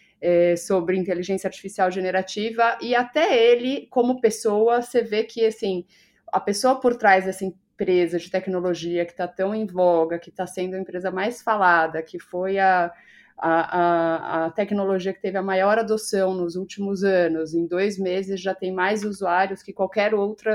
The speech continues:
é, tecnologia e rede social que a gente já viu. E ele é uma pessoa que por trás dali, daquele executivo, é uma pessoa que é, ele tá preocupado, parece estar preocupado com as consequências do que eles estão criando,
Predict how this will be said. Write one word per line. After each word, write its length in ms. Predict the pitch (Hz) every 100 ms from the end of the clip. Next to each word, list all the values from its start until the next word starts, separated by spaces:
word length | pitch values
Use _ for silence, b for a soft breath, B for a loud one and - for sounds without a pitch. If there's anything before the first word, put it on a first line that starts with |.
| 202
é, 340 | 165 190 185 180
tecnologia 840 | 185 180 190 185 180 170 190 185
e 60 | 180
rede 240 | 180 -
social 400 | 185 - 180 175
que 100 | 190
a 40 |
gente 280 | 175 175 180
já 140 | 185 185
viu. 420 | 165 170 151 151 B B B B B B B
E 140 | -
ele 320 | 214 208 233 262
é 160 | 254
uma 420 | 254 269 269 262
pessoa 480 | 262 254 240 226 247
que 140 | 247 233
por 160 | 240
trás 460 | - 220 214 240 226 220
dali, 300 | 196 196 190
daquele 360 | 180 185 185 190
executivo, 760 | 185 185 214 - 208 233 240
é 60 | 233
uma 160 | 233 226
pessoa 260 | 233 233
que 320 | 233 240 294 - _ _ _ _ -
é, 160 | 208 214
ele 180 | 202 214
tá 240 | - 254
preocupado, 800 | 262 254 254 254 220 196 190 208
parece 520 | - 208 202 220 -
estar 360 | 220 - 196 190
preocupado 800 | 196 196 180 190 175 175 180 190
com 180 | - 170
as 120 | 185
consequências 920 | 196 185 196 202 180 190 - 196 175
do 120 | 175
que 100 | 196
eles 160 | 180 170
estão 160 | 185 180
criando, 480 | 185 165 147 147